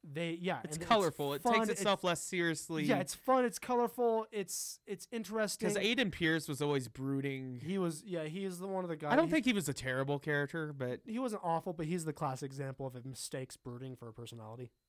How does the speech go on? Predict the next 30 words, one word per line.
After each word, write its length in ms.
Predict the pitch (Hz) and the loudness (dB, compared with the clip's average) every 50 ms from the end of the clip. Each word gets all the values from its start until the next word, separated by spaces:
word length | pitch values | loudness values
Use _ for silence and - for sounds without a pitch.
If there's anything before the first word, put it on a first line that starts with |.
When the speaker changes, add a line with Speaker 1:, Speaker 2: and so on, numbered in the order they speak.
| _ _ | _ _
Speaker 2:
Yeah. 220 | - 120 117 113 107 _ _ _ _ _ _ | -8 -8 -6 -8 -8 _ _ _ _ _ _
Speaker 1:
Um, 320 | 165 147 139 139 143 160 - - - - - 147 131 | -2 -2 -2 0 -2 -4 -6 -6 -12 -14 -12 -4 -2
<laughs> 1300 | 175 170 - 190 - - 208 202 - 220 - - - 214 196 180 - - 139 135 - 269 247 208 _ _ | -2 4 4 4 6 6 4 6 6 4 4 4 2 2 2 2 0 -10 -12 -12 -12 -14 -14 -16 _ _
uh, 340 | 156 143 143 131 123 120 120 - _ _ _ _ _ _ _ _ _ _ _ _ _ _ _ _ _ _ _ _ _ _ _ | 0 0 2 0 0 -2 -6 -8 _ _ _ _ _ _ _ _ _ _ _ _ _ _ _ _ _ _ _ _ _ _ _
so, 300 | - - 220 208 190 180 | -4 -2 0 2 2 2
like, 300 | 180 190 180 165 160 - - 185 180 208 _ | 2 2 0 0 0 -4 -18 -18 -18 -16 _
it 80 | - 214 | 2 4
was, 180 | 220 247 269 262 208 - 285 - _ _ | 6 6 4 4 0 -10 -14 -18 _ _
Watch 220 | 254 285 339 - | -2 0 0 0
Dogs 200 | - 349 370 - | 0 0 0 0
two 140 | - - 294 | 0 0 2
was 100 | 294 247 | 2 2
really 240 | 214 220 240 233 208 | 0 0 2 2 2
good. 300 | 175 175 226 269 123 104 - - _ _ _ | 2 2 0 0 0 -2 -8 -20 _ _ _
The 80 | 156 | -4
story, 560 | 156 - - - - - 185 185 202 240 226 233 | -4 -2 -2 -4 0 0 4 8 8 8 10 10
Speaker 2:
<laughs> 380 | 254 254 - - 208 208 - - | 10 10 12 10 8 8 10 6
Speaker 1:
the 160 | 202 202 185 | 6 6 6
story 400 | - - - 190 185 202 202 214 | 0 -4 -2 0 2 4 4 6
was 220 | 202 220 - 294 | 8 8 8 8
okay. 140 | 294 214 202 | 8 6 4
Speaker 2:
Speaking, 580 | 202 - 240 247 202 185 294 190 - - 330 330 | 4 6 4 4 6 4 2 4 4 2 2 2
<laughs> 40 | - - _ _ | -2 -20 _ _
Speaker 1:
The 100 | - 180 | -2 0
story 380 | 170 - - - 190 196 220 220 | 0 2 4 4 6 6 6 6
was 260 | 220 208 202 190 180 - | 6 6 2 2 2 2
okay, 600 | 180 170 175 170 - 156 156 147 147 147 147 143 _ _ _ - _ | 0 0 0 0 -4 -4 -2 0 0 0 -2 -2 _ _ _ -12 _
although 300 | - 170 170 160 175 175 | 0 2 2 4 4 2
the 120 | 156 165 160 | 2 0 -4
climax 800 | - - - 175 175 185 196 196 196 196 196 190 - - - | -4 -6 -4 -2 -2 0 0 2 2 2 2 0 -4 -10 -12